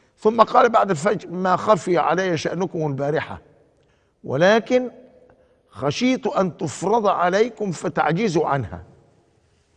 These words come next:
إذا من أسباب الترك، من أسباب الترك الذي يكون عن فعل متقدم،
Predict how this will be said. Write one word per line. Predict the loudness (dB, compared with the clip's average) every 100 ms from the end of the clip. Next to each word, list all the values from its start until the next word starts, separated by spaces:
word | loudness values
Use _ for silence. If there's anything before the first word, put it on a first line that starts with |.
| _ _ _ _ _ _ _
إذا | 4 4
من | 4 2
أسباب | 0 -2 4 4 4
الترك، | -2 2 2 2 -4 -20 -20 _ _ _ _ _ _ _ _ _ _ -12
من | -8 -8 -8
أسباب | -6 2 2 2
الترك | -4 0 2 0 -8 -20 -20 _ _ _ _ _ _ -4
الذي | -2 2 2 2
يكون | 0 0 -2
عن | 0 0
فعل | 2 2 2 -2
متقدم، | -2 -2 -2 0 0 0 -2